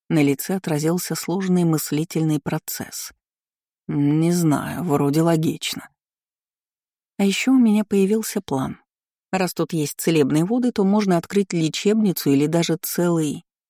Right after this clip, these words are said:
Я сделала торжественную паузу и продолжила. Санаторий.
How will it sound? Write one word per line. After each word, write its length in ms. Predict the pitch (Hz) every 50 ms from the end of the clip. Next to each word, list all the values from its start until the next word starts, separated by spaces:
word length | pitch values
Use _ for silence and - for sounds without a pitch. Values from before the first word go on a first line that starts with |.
| _ _ _ _ _ _ _ -
Я 160 | 180 165 143
сделала 440 | 135 151 151 143 139 147 156 165 180
торжественную 720 | - 226 202 - 151 147 139 - - 143 135 135 139 135
паузу 380 | - - 214 220 202 190 196 196
и 40 |
продолжила. 680 | 185 - 190 175 160 143 120 120 - - 180 - - - _ _ _ _ _ _ _ _ _ _ _
Санаторий. 880 | - - - 220 233 233 233 226 - - 156 120 104 - - - _